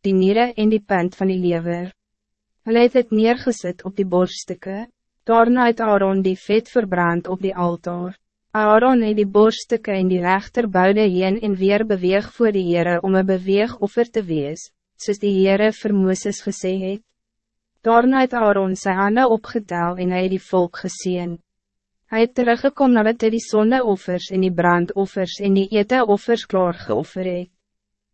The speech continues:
Moses en Aaron het ingegaan in die tent waar die Here aan die Israëlieten verskyn. Toe hulle uitkom, het hulle die volk geseën. Die hele volk het die lig gesien wat om die Here,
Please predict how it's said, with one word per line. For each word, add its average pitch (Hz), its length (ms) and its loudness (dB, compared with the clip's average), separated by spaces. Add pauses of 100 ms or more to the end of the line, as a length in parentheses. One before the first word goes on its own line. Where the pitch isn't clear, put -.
(160)
Moses 233 400 2
en 269 160 0
Aaron 190 400 2
het 196 240 -4
ingegaan 214 600 -2
in 196 100 2
die 196 80 -6
tent 175 400 -2
waar 185 240 -2
die 196 160 2
Here 190 320 2
aan 175 240 0
die 185 140 0
Israëlieten 180 640 -4
verskyn. 165 580 -8 (800)
Toe 240 140 4
hulle 226 180 4
uitkom, 214 580 2 (140)
het 196 160 -6
hulle 196 160 0
die 202 160 -6
volk 190 380 -2
geseën. 185 500 -6 (400)
Die 214 160 0
hele 233 240 4
volk 196 480 0
het 196 80 -4
die 208 80 2
lig 196 320 2
gesien 214 400 -2
wat 202 240 -2
om 208 80 0
die 202 160 0
Here, 180 460 0